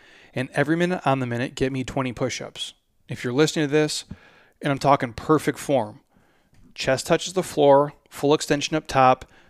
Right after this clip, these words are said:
controlled tempo all the way up and down, twenty push-ups every minute on the minute for ten minutes.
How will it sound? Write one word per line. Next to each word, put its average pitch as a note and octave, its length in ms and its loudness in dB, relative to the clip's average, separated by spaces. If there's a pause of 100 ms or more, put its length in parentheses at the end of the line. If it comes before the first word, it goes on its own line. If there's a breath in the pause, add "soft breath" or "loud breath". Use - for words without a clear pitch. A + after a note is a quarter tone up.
(220 soft breath)
controlled D3 440 2
tempo D3 600 2
all C3+ 100 2
the C3+ 60 4
way D3+ 100 8
up D#3 140 4
and E3+ 100 -2
down, A#2+ 340 2 (440 soft breath)
twenty D#3+ 260 -2
push-ups C#3+ 500 2
every C#3+ 200 -4
minute D#3 180 0
on C3+ 140 -2
the C3+ 80 -4
minute C3+ 180 -4
for D3 80 -6
ten C3 220 -4
minutes. G#2+ 320 -10